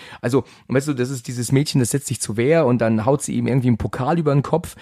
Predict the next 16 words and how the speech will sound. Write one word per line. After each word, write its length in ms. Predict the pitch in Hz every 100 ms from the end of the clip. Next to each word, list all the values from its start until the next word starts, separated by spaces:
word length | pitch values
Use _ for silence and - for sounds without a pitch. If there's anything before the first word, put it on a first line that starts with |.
| - - -
und 60 |
dann 100 | 120
fällt 260 | - 143 151
er 60 |
dann 160 | 127 113
hin 320 | 113 170 196
und 80 | 131
dann 160 | 117 117
haut 160 | 143
sie 100 | -
ihm 100 | 131
den 120 | 117
nochmal 280 | 135 160 175
über 120 | 156
den 60 | 156
Kopf 360 | - 175 -